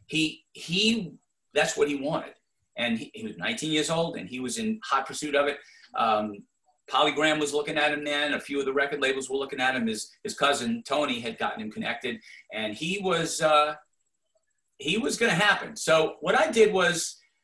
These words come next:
I, I worked a few months with him, and at the end of that, uh, summer, September, I was in New Orleans on a break, and I called him and I said, "John, I, you know, I'm not gonna do this." I said, "I, you're gonna be huge, and,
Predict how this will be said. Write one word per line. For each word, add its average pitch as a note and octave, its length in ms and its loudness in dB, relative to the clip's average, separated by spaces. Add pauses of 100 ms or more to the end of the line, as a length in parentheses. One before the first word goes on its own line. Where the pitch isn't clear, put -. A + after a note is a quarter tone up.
(520)
I, F3+ 200 -6 (200)
I F#3 60 2 (100)
worked F3+ 280 2
a - 20 -12
few F3 320 -8
months D3+ 300 2
with D3 180 4
him, C#3+ 160 0
and B2+ 180 -4
at C#3 120 0
the D3+ 120 -2
end F3 200 0
of D#3+ 60 -2
that, C#3+ 260 4 (340)
uh, B2 300 4
summer, A#2+ 720 0
September, C3 800 -2 (240)
I - 40 2
was D3 140 4 (260)
in C#3 120 -2
New C3 120 -2
Orleans A2+ 680 -2
on A#2+ 160 -4
a A2 40 -8
break, A#2 360 0 (600)
and C3 80 2
I C#3 100 2
called A#2 260 4
him A2 120 -2
and G#2+ 80 -2
I G#2 40 -2
said, A2 240 -2
"John, A2+ 260 -2
I, G#2+ 220 -4 (140)
you A#2 140 -10
know, G2+ 200 -6 (1300)
I'm B2+ 100 -6
not G#2 140 -4
gonna F2+ 140 -14
do E2+ 140 -14
this." D#2 300 -16
I G2+ 60 -14
said, G2+ 240 -8
"I, A2 200 -4 (260)
you're E3 200 -4
gonna F3 180 2
be C3+ 80 -2
huge, B2 600 -6
and, G#2 400 -6